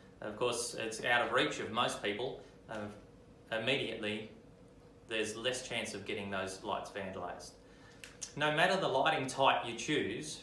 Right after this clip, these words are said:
remember, always consider your needs, such as purpose, the amount of power, the duration you need the lights to light for. If you need further advice, one of our friendly specialists from Black Frog Solar Lighting will be happy to help you.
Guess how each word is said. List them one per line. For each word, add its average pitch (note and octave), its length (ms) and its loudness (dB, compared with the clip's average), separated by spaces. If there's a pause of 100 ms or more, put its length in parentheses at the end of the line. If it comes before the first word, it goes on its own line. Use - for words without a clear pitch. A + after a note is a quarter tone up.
remember, D3+ 380 2
always F3 600 2
consider C#3+ 340 -4
your B2+ 180 -2
needs, A2+ 540 -4 (360)
such - 280 0
as B2+ 160 2
purpose, - 720 -2 (420)
the A#2+ 100 -2
amount C#3 280 0
of C#3 100 -4
power, D#3+ 420 0 (300)
the C3 180 0
duration E3 800 -2
you A#2+ 100 -4
need C3+ 220 -2
the B2+ 60 -6
lights C3+ 340 2
to B2 180 -6 (160)
light D3+ 320 -2
for. F2+ 320 -6 (600)
If E3+ 180 -2
you E3 300 0 (100)
need C3 220 -2
further F#3 360 2
advice, A#2 680 0 (440)
one D3 160 2
of D3+ 80 0
our C3+ 140 2
friendly F3 300 0
specialists A2 540 -2
from A2+ 220 -6
Black B2+ 260 0
Frog C#3 240 0
Solar D#3 560 2
Lighting A#2+ 580 -2 (120)
will A2 100 -6
be A#2 140 -4
happy C3 300 -4
to B2 80 -2
help C3 260 -2
you. G2 80 -6